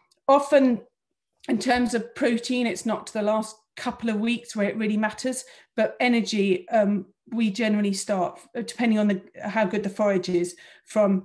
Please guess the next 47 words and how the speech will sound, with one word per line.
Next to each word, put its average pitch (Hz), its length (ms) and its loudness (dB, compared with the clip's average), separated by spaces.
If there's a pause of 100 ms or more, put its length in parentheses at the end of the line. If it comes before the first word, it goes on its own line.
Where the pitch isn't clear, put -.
(240)
six - 380 -6
to - 180 -6
eight 208 220 -4
weeks 202 280 -6
before 196 340 -2
lambing. 175 400 0 (260)
Um, 214 280 2 (220)
I've, 226 220 2 (160)
I've 208 140 0
got 262 180 6
some 247 220 2
farmers 226 400 2
who 226 120 -2
the 208 80 0
forage 214 360 0
is, 202 180 -4 (100)
is 220 180 -2
brilliant, 190 540 -2 (280)
and 214 140 0
we're 208 60 -2
starting 214 520 0
to, - 380 -12
to 214 120 -6
feed 208 280 -4
the 202 280 0 (140)
twins, 196 480 0 (320)
um, 190 200 2
four 214 240 2
weeks 180 260 2
before 190 360 0
because - 200 -10
they've 202 200 -2
got - 240 -2
quite 202 380 2
enough 220 360 -4 (360)
just 226 200 -2
from 208 120 -2
the 196 80 2
silage 202 380 2
up - 160 0
to - 80 -4
now. 190 160 2
But, 220 280 0 (140)
but 226 120 2
we 220 100 2
do 220 280 2
a 202 140 0